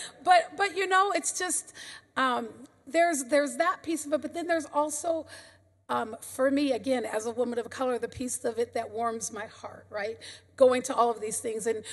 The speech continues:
when you have a little African-American girl who walks up to you and she says, "You're the mayor?" And I say, "I'm the mayor." And she goes, "Really, you're the mayor?" And I said, "Yeah." She goes, "I can be a mayor." I said,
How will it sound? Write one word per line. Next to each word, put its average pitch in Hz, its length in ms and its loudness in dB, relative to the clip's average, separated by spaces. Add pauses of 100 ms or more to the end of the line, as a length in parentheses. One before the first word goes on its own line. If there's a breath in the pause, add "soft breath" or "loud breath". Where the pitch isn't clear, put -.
(200 loud breath)
when 262 120 2
you 294 80 8
have 277 120 6
a 294 40 4
little 294 200 4
African-American 247 760 -2
girl 220 220 -2
who 240 100 -4
walks 214 340 -2
up - 120 -6
to - 140 -12
you 240 100 -4
and 226 100 -8
she 254 120 -6
says, 220 300 -4
"You're 349 180 0
the 339 120 6
mayor?" 247 380 2
And 269 100 0
I 214 120 0
say, 220 360 -2 (360 soft breath)
"I'm 240 260 2
the 269 80 4
mayor." 277 540 2 (380 soft breath)
And 240 100 -6
she 311 120 2
goes, 226 260 2 (320 soft breath)
"Really, 381 360 2
you're 330 220 0
the 339 80 0
mayor?" 415 320 0
And 285 100 0
I 269 100 2
said, 277 220 0
"Yeah." 427 200 0
She - 120 -4
goes, 254 200 2 (320 loud breath)
"I 494 200 2
can 320 180 4
be 269 180 6
a 320 60 6
mayor." 480 520 4 (200 loud breath)
I 285 100 8
said, 294 180 2